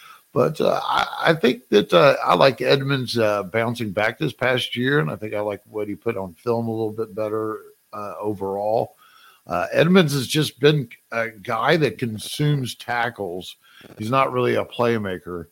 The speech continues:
I think Edwards is a little bit more of a playmaker, and he'll be put in more of a position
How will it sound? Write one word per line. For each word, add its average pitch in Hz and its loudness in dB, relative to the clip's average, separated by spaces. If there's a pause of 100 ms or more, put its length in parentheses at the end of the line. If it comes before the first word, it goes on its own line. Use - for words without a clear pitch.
(340)
I 113 -2
think 117 0
Edwards 120 0
is 101 -6
a 107 -4
little 107 -2
bit 107 -8
more 104 -4
of 92 -8
a 92 -14
playmaker, 104 -6
and 95 -10
he'll 107 -4
be 101 -2
put 101 -6
in 98 -8
more 104 -2
of 90 -8
a 90 -20
position 98 -8